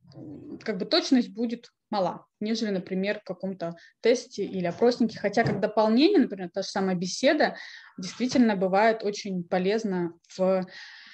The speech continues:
общении и в психодиагностике человека. Вот. Э, что, в принципе,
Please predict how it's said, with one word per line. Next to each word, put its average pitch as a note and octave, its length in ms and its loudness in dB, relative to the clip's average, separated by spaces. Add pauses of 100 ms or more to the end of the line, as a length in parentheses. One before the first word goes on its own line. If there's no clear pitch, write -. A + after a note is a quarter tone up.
(120)
общении A#3+ 520 6
и A3+ 140 -4
в - 80 -10
психодиагностике G3+ 1080 -2
человека. F3 640 -2 (380)
Вот. G3+ 460 2
Э, G#3 300 4
что, F4 320 2
в F4 80 -8
принципе, C4 600 4